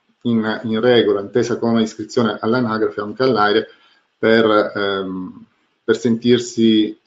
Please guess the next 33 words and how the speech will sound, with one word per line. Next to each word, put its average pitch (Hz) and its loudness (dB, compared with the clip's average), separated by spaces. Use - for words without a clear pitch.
a 131 0
posto 113 2
rispetto 110 2
agli 110 6
adempimenti 107 -2
fiscali 107 -2
che - -4
continuano 120 0
a 117 2
essere 113 2
vivi 127 2
e 120 4
a 117 2
ticchettare, 110 0
eh, 98 -2
dall'Italia. 98 -4
Ehm, 107 0
l'aire 139 4
ha 113 4
anche 113 2
una, 107 2
un 104 -2
ruolo 127 6
di 113 0
vigilanza, 107 -4
perché, 107 0
mm, 104 -8
si, 113 -4
eh, 110 -8
eh, 120 -2
ogni 123 4
sei 131 4
mesi, 123 2